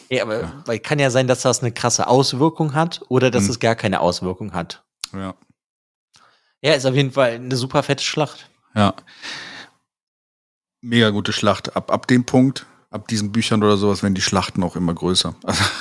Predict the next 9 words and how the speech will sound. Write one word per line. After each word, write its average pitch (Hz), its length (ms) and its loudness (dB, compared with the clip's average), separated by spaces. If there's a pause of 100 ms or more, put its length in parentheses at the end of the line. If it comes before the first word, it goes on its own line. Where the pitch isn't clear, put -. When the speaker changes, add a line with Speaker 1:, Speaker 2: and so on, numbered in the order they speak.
(760)
Speaker 2:
oder 107 140 4
das, 113 260 2
was 104 140 2
passiert, 101 420 2
wird 90 160 -2
immer, 98 360 4 (600)
äh, 90 240 0 (400)
bigger. 92 380 -2 (260)
<laughs> - 460 -6